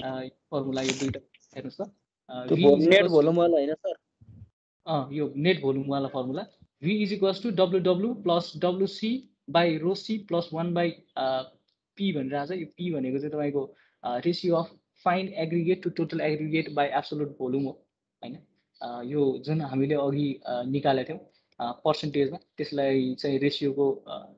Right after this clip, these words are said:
Speaker 1: टर्म्समा हामीले यो पीमा कन्भर्ट गरेर लेख्ने हो, होइन? अ, त्यसपछि डब्लुएस भनेको अब weight of, अ,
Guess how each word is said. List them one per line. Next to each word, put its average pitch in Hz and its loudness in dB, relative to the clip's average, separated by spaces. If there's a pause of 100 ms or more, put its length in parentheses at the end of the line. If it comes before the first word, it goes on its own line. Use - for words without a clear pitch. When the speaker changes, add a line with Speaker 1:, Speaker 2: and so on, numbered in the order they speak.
Speaker 1:
टर्म्समा 139 0
हामीले 123 -4
यो 131 -2
पीमा 135 -4
कन्भर्ट 131 -6
गरेर 131 -6
लेख्ने 127 -12
हो, 127 -14 (540)
होइन? - -20 (360)
अ, 127 -6 (240)
त्यसपछि 151 -4
डब्लुएस 175 6
भनेको 131 2
अब 131 -2
weight 147 0
of, 143 2 (200)
अ, 123 -10